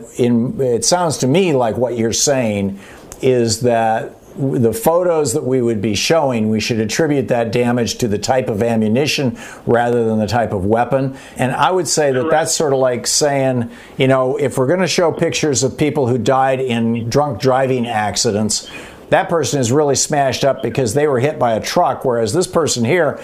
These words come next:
Speaker 1: is really smashed up 'cause they were hit by, by a little tiny Prius or something like that. I mean, the gun is still the delivery vehicle for the ammunition.
Speaker 2: I would agree, but you have a hollow point,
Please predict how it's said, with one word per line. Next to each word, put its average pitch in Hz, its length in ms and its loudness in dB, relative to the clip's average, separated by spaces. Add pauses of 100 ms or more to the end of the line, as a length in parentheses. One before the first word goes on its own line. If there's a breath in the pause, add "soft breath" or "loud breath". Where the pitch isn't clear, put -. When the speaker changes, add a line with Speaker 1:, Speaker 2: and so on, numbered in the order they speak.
(160 loud breath)
Speaker 1:
is 127 200 0 (400)
really 135 120 -2
smashed 131 440 0
up 131 160 0
'cause 117 180 -2
they 143 120 2
were 131 140 2
hit 147 240 -2
by, 117 280 2 (200 loud breath)
by 135 100 4
a 127 80 4
little 135 160 2
tiny 127 260 0
Prius 117 460 0
or 95 60 -4
something 120 320 0
like 110 180 0
that. 131 300 0 (240 loud breath)
I 139 40 4
mean, 143 300 0
the 139 120 2
gun 202 260 2
is 143 120 0
still 208 240 0
the 135 120 0
delivery 135 480 2
vehicle 123 400 0
for 131 180 0
the 117 180 0
ammunition. 123 600 -2 (800 loud breath)
Speaker 2:
I 185 200 0
would 190 140 2
agree, 165 520 -2
but 139 180 -2
you 143 140 0
have 147 140 -2
a 123 60 -2
hollow 196 380 -2
point, 127 500 -2